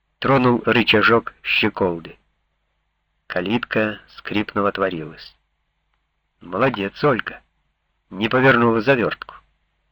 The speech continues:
Улыбнулся. Тётя Глаша, душа беспокойная. Ладно, хватит. Я спокоен, уверен, бодр. Я готов к работе.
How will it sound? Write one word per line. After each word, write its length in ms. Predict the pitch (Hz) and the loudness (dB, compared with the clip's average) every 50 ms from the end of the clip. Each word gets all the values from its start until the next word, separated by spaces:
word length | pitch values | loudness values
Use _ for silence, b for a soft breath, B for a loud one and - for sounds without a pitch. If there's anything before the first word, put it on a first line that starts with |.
| _ _ _ _ _ _ _ _ _ _ _ _ _ _ _ _ _ _ - | _ _ _ _ _ _ _ _ _ _ _ _ _ _ _ _ _ _ -6
Улыбнулся. 840 | - 101 127 127 131 123 113 104 98 92 90 - - - 90 - - _ _ _ _ _ _ _ _ _ _ _ _ - | -4 -4 -2 -2 0 2 2 2 2 0 -2 -6 -8 -10 -10 -10 -14 _ _ _ _ _ _ _ _ _ _ _ _ -2
Тётя 280 | 139 139 131 139 127 | -2 0 2 0 0
Глаша, 580 | 117 110 104 101 107 117 123 120 110 - 107 95 | 0 2 4 6 6 6 6 4 2 0 -2 -4
душа 340 | 87 95 92 - - 117 113 | -4 -4 0 2 2 2 2
беспокойная. 880 | 101 101 - - - - 90 - - 98 101 101 101 92 87 87 - - _ _ _ _ _ _ _ _ _ _ _ _ _ _ _ _ _ | 0 -2 -4 -2 -2 -2 -2 0 0 0 0 0 -2 -4 -8 -12 -14 -20 _ _ _ _ _ _ _ _ _ _ _ _ _ _ _ _ _
Ладно, 380 | 98 95 101 101 95 92 87 | -2 -2 0 0 -2 -4 -8
хватит. 500 | - - 107 107 98 - - - - _ _ _ _ _ _ _ _ _ _ _ _ _ - | -6 -2 -2 -2 -2 -2 -8 -12 -14 _ _ _ _ _ _ _ _ _ _ _ _ _ -4
Я 160 | 90 95 90 | -4 -4 -4
спокоен, 680 | - - - - 85 - - 117 135 147 147 143 131 | -6 -8 -8 -8 -6 -2 2 2 4 4 2 0 -2
уверен, 520 | 110 92 85 90 101 113 117 117 104 95 80 | -6 -4 -2 -2 0 0 0 -2 -4 -6 -4
бодр. 420 | 92 98 95 85 92 - - - _ _ _ _ _ _ _ _ _ _ _ _ | -2 -2 -2 -2 -4 -8 -8 -10 _ _ _ _ _ _ _ _ _ _ _ _
Я 120 | 85 87 | -6 -4
готов 440 | - 95 87 - - 110 127 123 - | -2 -2 -4 -2 -2 -2 -2 -2 -6
к 100 | - - - | -10 -6 -6
работе. 480 | 104 95 85 80 71 - - - - | -6 -6 -6 -10 -12 -8 -10 -10 -10